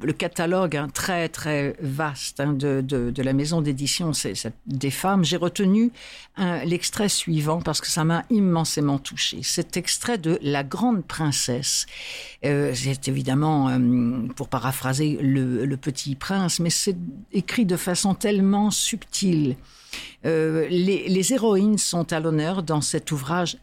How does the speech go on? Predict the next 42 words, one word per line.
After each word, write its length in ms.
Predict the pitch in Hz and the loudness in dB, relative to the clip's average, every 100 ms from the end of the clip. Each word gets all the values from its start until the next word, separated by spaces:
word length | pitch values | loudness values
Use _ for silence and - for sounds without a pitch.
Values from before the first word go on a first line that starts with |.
| - | -6
jeunesse, 840 | 156 143 214 175 151 143 - - - | -2 2 2 2 0 -2 -6 -8 -6
parce 200 | 160 - | -6 -2
que 80 | 175 | 0
la 120 | 196 | -2
princesse 600 | - 233 175 - 135 147 | 0 0 0 0 -2 0
dont 120 | 156 | -2
il 200 | 135 151 | -2 -2
est 60 | 139 | -4
question 460 | 143 139 - 202 | -2 -4 0 0
quitte 260 | - - 226 | 2 0 0
sa 140 | - | -2
petite 360 | 160 170 185 175 | -2 -2 -2 -2
planète 480 | 160 147 139 160 - | 0 0 0 0 -2
pour 180 | 175 - | -2 -2
chercher 380 | 180 160 - | -2 -2 0
une 140 | 190 139 | 2 2
grande 360 | 143 175 214 | 2 2 2
planète 480 | 170 151 143 143 - | 0 0 0 0 -2
à 60 | 139 | -2
la 100 | 131 | -4
taille 320 | - 175 151 | -2 0 0
de 120 | 139 | 0
ses 200 | 135 135 | -2 -2
rêves. 380 | 123 131 120 131 - _ - - - 117 | -2 -2 -2 -6 -12 _ -20 -20 -8 -4
Et 80 | |
durant 320 | 117 185 233 226 | 0 2 2 2
son 160 | 180 | 2
voyage, 500 | 151 143 151 220 180 | 0 2 2 2 2
elle 80 | 147 | 0
va 140 | 139 | 0
atterrir 520 | 180 - 190 175 175 143 | 0 2 2 2 2 2
sur 260 | - 123 | -2 2
huit 280 | 160 240 285 | 4 4 2
planètes 480 | - 190 156 151 135 | 0 0 0 0 -2
extraordinaires 960 | 127 - 143 127 127 120 113 151 175 - - - - | -4 -2 0 0 2 2 2 0 -4 -10 -20 -12 -4
qui 80 | |
sont 300 | 151 196 180 | -2 0 -2
habitées 420 | 147 127 120 147 156 | -2 -2 -2 -2 0
par 180 | 123 | -2
des 120 | 104 117 | -2 -2
femmes 340 | - 208 107 | 0 0 -2
extraordinaires. 880 | 85 - - 90 - 95 - - | -4 -4 -2 -4 -2 -4 -4 -6